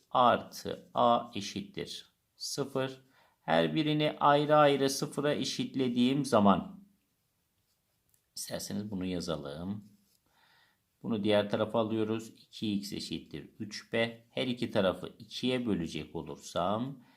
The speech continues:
x değerlerinden birini üç B bölü iki,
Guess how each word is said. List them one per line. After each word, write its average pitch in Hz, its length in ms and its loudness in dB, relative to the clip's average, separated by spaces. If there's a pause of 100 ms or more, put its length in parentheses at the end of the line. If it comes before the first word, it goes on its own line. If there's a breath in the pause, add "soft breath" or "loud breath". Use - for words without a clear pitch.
(340 soft breath)
x - 320 -8
değerlerinden 95 800 4
birini 131 720 -4
üç 123 460 -6
B 113 280 2
bölü 73 400 -6
iki, - 580 -8